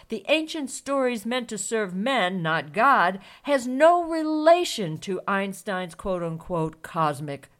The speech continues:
religion. How far away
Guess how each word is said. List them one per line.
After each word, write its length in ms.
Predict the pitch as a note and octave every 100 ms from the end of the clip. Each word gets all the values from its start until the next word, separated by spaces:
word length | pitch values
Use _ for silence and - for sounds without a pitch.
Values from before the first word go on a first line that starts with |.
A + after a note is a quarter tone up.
| _
religion. 720 | D3 C#3 C#3 C3 C3 C3 F#3+ _ _ _ _ _ _ _ _ _ _ _ _ _
How 400 | - A3+ C#4 E4
far 420 | D#4+ C#4+ C4+ C4+
away 840 | C#4 A#3+ G#3 F3+ F3 F#3 F#3+ G3